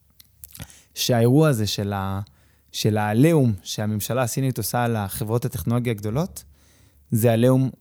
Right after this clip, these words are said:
זמני, הוא יעבור, ואנחנו זכינו לקנות את החברה ב-, במחירים מצחיקים, כי כל המוסדים נבהלו. הצד השני של, של התיאוריה הזאת, שאם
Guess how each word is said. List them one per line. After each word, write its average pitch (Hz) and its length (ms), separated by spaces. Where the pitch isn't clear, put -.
זמני, 104 560
הוא 120 140
יעבור, 117 640
ואנחנו 120 380
זכינו 131 340
לקנות 120 340
את 117 100
החברה 107 360
ב-, 110 240
במחירים 110 460
מצחיקים, 156 520
כי 220 120
כל 139 200
המוסדים 120 460
נבהלו. 104 440
הצד 143 320
השני 190 320
של, 196 320
של 170 220
התיאוריה 196 320
הזאת, 156 200
שאם 160 340